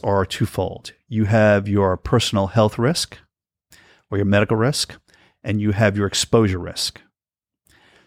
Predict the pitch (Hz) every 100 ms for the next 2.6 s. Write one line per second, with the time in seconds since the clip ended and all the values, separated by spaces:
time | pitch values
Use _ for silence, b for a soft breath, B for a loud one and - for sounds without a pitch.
0 | b - 117 101 95 98 - 131 131 120
1 | 107 107 - 127 107 104 95 - _ _
2 | - 123 117 120 120